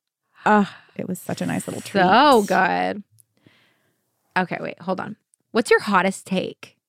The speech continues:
Speaker 1: Oh.
Speaker 2: You can say current take. What's a current hot take? It doesn't have to be your hottest or whatever.
Speaker 1: <sighs> What's my
Speaker 2: Hot take with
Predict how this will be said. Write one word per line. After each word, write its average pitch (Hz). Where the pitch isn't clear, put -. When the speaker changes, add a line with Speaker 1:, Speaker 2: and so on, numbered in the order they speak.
Speaker 1:
Oh. 262
Speaker 2:
You 285
can 427
say 415
current 240
take. -
What's 233
a 254
current 226
hot 175
take? -
It -
doesn't 330
have 262
to 180
be 160
your 170
hottest -
or -
whatever. -
Speaker 1:
<sighs> -
What's -
my 359
Speaker 2:
Hot 269
take 415
with 453